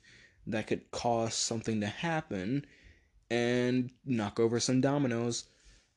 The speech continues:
where people start taking actions that they wouldn't have otherwise, and then you have conflict. Or maybe not even organized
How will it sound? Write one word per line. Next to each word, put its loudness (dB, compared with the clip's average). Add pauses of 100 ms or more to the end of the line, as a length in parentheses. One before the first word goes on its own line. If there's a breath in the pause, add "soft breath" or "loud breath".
(120)
where 0
people -2
start 0
taking -2
actions -4
that -2
they 0
wouldn't 2
have -4
otherwise, -4
and -4
then -2
you -2
have -4 (180)
conflict. -10 (960 soft breath)
Or 6
maybe 4
not 2
even 0
organized 2